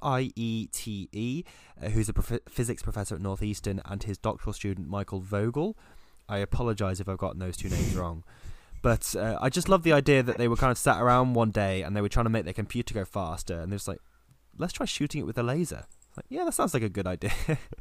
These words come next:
Speaker 2: you wanna know something funny about the name Vogel?
Speaker 1: Go on.
Speaker 2: Is, it mean, if you say in German, "Du hast ein Vogel," literally it means "you have a bird." In idiomatic terms, it means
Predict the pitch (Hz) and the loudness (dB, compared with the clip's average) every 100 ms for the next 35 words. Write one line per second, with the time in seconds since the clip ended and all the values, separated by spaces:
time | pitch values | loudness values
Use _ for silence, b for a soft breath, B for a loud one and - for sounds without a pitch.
0 | - - _ 135 135 135 127 131 120 - | -16 -20 _ -2 2 2 2 0 -2 2
1 | 127 117 120 117 110 104 107 101 98 95 | 6 6 4 4 4 4 0 -2 -2 -2
2 | - 87 90 95 B B B B B B | -2 -2 -2 -8 B B B B B B
3 | - - - - - - - - - 95 | -20 -20 -20 -20 -20 -20 -20 -12 -6 -4
4 | 85 92 90 - - 104 104 101 - 110 | 0 -2 -2 -6 -4 -2 0 -2 -2 -4
5 | - 110 - 120 110 98 95 98 95 104 | 0 2 4 4 4 0 -2 0 2 0
6 | 113 110 - 95 95 - 87 90 92 90 | -4 -4 0 2 2 2 -2 2 2 2
7 | 107 - b b - - 120 143 131 110 | 0 -4 b b -12 2 6 6 4 2
8 | 98 101 90 - 98 90 90 90 95 87 | 4 0 -2 -4 -4 -2 -2 -2 0 2
9 | 80 78 - b b - 101 95 - - | 0 -4 -10 b b 0 0 -2 -8 -6
10 | 98 98 92 - - 101 80 78 82 - | 0 2 2 -2 -2 2 2 0 -4 -6
11 | - - 90 85 85 85 | -4 -2 -2 -2 -4 -6